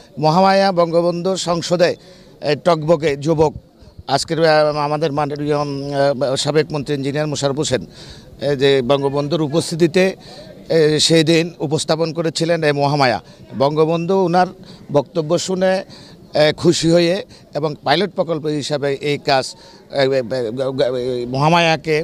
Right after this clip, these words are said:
পাইলট প্রকল্প হিসাবে নেয় এবং অর্থ বরাদ্দ দেয়।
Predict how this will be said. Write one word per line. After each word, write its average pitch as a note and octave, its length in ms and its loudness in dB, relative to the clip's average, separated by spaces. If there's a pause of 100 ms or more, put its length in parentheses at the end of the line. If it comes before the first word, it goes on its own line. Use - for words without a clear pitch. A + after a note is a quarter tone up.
পাইলট D#3 240 -2
প্রকল্প C#3 340 -4
হিসাবে D3+ 340 0
নেয় D#3+ 240 -2 (220)
এবং C#3 200 2
অর্থ C3+ 280 0
বরাদ্দ B2 420 2
দেয়। G2 180 -4